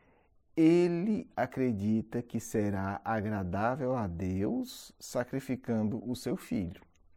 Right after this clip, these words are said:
Olha que coisa. Então ele leva seu filho para ser sacrificado. Na hora exata que ele tá com a machadinha para sacrificar o filho, né?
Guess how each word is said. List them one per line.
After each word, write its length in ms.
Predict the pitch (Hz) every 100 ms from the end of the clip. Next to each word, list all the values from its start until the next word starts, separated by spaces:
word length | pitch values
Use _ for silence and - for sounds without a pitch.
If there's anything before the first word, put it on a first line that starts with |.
| - _ _ - _ _ - -
Olha 180 | - 339
que 220 | - -
coisa. 300 | - - - - - - - _ _ _ _ _ _ _ - _ _ - - - - - -
Então 180 | - 127
ele 140 | 131 127
leva 460 | 117 123 220 269
seu 180 | 269 294
filho 280 | - 196 202
para 160 | -
ser 140 | 185 170
sacrificado. 880 | - 160 160 - 175 123 95 82 - - - - - - - - _ - - - -
Na 380 | 113 127 127 123
hora 580 | 120 135 160 233 233 -
exata 800 | 156 151 101 92 95 101 - 156
que 160 | -
ele 240 | 117 113 98 -
tá 140 | 120
com 160 | 120 -
a 60 | 127
machadinha 960 | - 311 - 302 127 95 113 196 285
para 500 | 254 127 113 95 78 - -
sacrificar 600 | - 127 135 - 117 107
o 60 |
filho, 640 | 98 - 90 85 95 294 302 _ _ _ _ _ _ _ -
né? 320 | 90 113 117